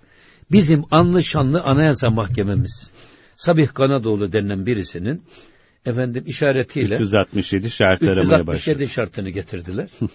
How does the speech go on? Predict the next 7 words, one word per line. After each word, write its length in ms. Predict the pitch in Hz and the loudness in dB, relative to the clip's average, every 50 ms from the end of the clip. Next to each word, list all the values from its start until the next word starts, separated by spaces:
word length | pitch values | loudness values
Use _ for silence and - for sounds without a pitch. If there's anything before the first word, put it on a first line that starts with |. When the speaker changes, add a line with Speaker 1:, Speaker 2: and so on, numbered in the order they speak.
| _ _ _ _ | _ _ _ _
Speaker 1:
<laughs> 480 | _ _ _ _ _ _ _ - - 139 | _ _ _ _ _ _ _ -14 -4 0
Ve, 260 | 151 180 196 202 - _ _ _ _ _ _ _ _ _ _ - | 2 2 2 0 -4 _ _ _ _ _ _ _ _ _ _ -8
e, 220 | 127 127 123 123 - - - _ _ _ _ _ | -6 -6 -6 -8 -10 -14 -20 _ _ _ _ _
olmadı 500 | - 165 190 175 135 110 104 92 101 85 | 0 0 2 2 2 -2 -4 -6 -6 -6
dediler. 340 | 87 95 90 101 110 151 - - _ _ _ _ _ _ _ _ _ _ _ _ | -6 -6 -6 -6 -8 -10 -10 -12 _ _ _ _ _ _ _ _ _ _ _ _
Bunun 140 | 143 175 202 | -4 -4 -2
üzerine 460 | 175 127 120 123 107 127 175 208 220 | -2 -2 -2 -2 -2 -2 -6 -8 -12